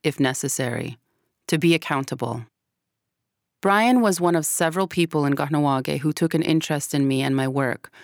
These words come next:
who set aside time to teach me and mentor me. See acknowledgements. I am deeply grateful to all of them, whether or not they knew they were my teachers.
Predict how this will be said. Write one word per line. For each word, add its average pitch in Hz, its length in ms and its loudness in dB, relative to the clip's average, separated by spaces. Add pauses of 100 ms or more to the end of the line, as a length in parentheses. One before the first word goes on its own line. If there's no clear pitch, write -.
(120)
who 196 120 4
set 196 220 2
aside 202 340 0
time 165 400 0
to 160 100 -4
teach - 400 -2
me 135 220 2
and 139 180 2
mentor 147 400 2
me. 123 320 -4 (360)
See 156 380 -2
acknowledgements. 135 960 -4 (680)
I 185 100 0
am 196 140 4
deeply 240 340 2
grateful 156 560 0
to - 160 -4
all 135 200 2
of 135 140 -6
them, 117 360 -4 (240)
whether 156 360 2
or 196 60 2
not 170 240 2
they 156 120 2
knew 147 220 4
they 143 100 0
were 131 100 2
my 127 160 0
teachers. 127 720 -6